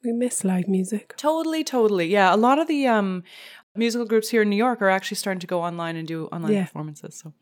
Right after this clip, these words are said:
Speaker 1: Yeah.
Speaker 2: very nice. Mm-hmm.
Speaker 1: Redecorate your home.
Speaker 2: Oh, God, yes.
Speaker 1: <laughs>
Speaker 2: I mean, hell yes. <laughs> We're so freaking bored of this place, these four walls. Yes.
Speaker 1: Paint them up a bit.
Speaker 2: Yeah, take advantage of, like, the post-holiday sales.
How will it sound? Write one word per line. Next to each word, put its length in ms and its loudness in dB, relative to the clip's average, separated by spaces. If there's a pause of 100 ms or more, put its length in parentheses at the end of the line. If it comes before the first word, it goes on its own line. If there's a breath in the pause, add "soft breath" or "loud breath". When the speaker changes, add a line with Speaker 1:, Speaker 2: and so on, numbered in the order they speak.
(160)
Speaker 1:
Yeah. 480 2
Speaker 2:
very 180 -4
nice. 500 -4
Mm-hmm. 340 -6 (440 loud breath)
Speaker 1:
Redecorate 680 4
your 180 4
home. 500 6 (240)
Speaker 2:
Oh, 320 0
God, 280 -6
yes. 560 -6 (120)
Speaker 1:
<laughs> 1080 2
Speaker 2:
I 120 6
mean, 420 6 (340)
hell 360 4
yes. 640 0
<laughs> 0 -
We're 100 -4
so 200 -4
freaking 380 -4
bored 260 2
of 60 -4
this 180 -2
place, 260 -2
these 180 -8
four 220 -2
walls. 300 0
Yes. 380 2 (300)
Speaker 1:
Paint 280 0
them 120 6
up 160 2
a 60 -18
bit. 200 0 (340)
Speaker 2:
Yeah, 140 0
take 280 -2
advantage 380 0
of, 80 0
like, 160 -2
the 80 -6
post-holiday 1040 -4
sales. 680 -4